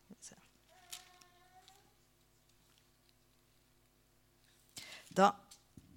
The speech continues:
Abraham var blitt syttifem år gammel, og Sara var sekstifem,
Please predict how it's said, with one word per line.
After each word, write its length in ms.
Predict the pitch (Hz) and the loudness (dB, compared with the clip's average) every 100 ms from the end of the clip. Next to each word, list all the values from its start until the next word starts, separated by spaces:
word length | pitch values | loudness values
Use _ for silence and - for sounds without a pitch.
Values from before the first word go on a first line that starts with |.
| - | 2
Abraham 400 | 233 175 165 170 185 | 6 8 8 10 8
var 80 | |
blitt 280 | 180 202 - - | 8 4 2 4
syttifem 720 | - 208 - - 208 202 175 | 8 8 6 2 6 8 8
år 160 | 165 160 | 6 6
gammel, 280 | 175 226 185 - - | 8 8 6 0 -6
og 120 | - 170 | 2 4
Sara 320 | 170 143 151 | 6 6 6
var 80 | 170 | 4
sekstifem, 640 | - 160 - - 165 185 | 2 2 0 0 4 4